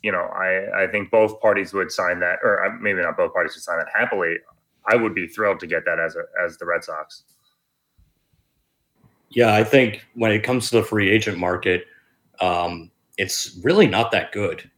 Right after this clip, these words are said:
Speaker 2: when it comes to starting pitching. Um, Carlos Rodon, I think, is gonna be too expensive. He's gonna be too rich for the Red Sox blood, so forget about that. Um, I know a lot of people have brought up Chris Bassitt. Chris Bassitt's gonna be more expensive than Eovaldi, and he's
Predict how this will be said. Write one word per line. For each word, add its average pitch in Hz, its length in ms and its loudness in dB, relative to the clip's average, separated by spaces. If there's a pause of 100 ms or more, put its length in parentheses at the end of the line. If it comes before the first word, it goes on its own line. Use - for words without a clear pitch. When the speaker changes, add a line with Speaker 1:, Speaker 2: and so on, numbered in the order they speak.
Speaker 2:
when 90 120 -8
it 90 80 -6
comes 101 220 -4
to - 60 -6
starting 95 280 -2
pitching. - 460 -6 (260)
Um, 90 500 -4 (560)
Carlos 127 280 6
Rodon, 107 640 4
I 98 80 -2
think, 98 200 -6
is 92 100 -2
gonna 98 160 -4
be 90 100 -4
too 92 200 -8
expensive. 90 560 -6 (180)
He's 92 140 -14
gonna 98 160 -6
be 95 100 -2
too 95 220 -6
rich 92 260 -4
for - 80 -12
the 90 100 -4
Red 90 160 -4
Sox 87 280 -6
blood, 85 340 -6
so - 140 -10
forget 92 260 -8
about 95 280 0
that. 85 260 -4 (500)
Um, 87 560 -2
I 98 80 0
know 110 180 6
a 107 40 6
lot 104 200 4
of 101 80 -2
people - 320 2
have - 120 -6
brought 95 180 2
up 92 180 -4
Chris - 240 -4
Bassitt. 95 500 -4 (460)
Chris 131 140 0
Bassitt's 117 480 2
gonna 101 160 0
be 98 200 2
more 95 220 2
expensive 101 460 -4
than 90 180 -4
Eovaldi, 92 480 -2
and 90 120 -6
he's 90 560 -6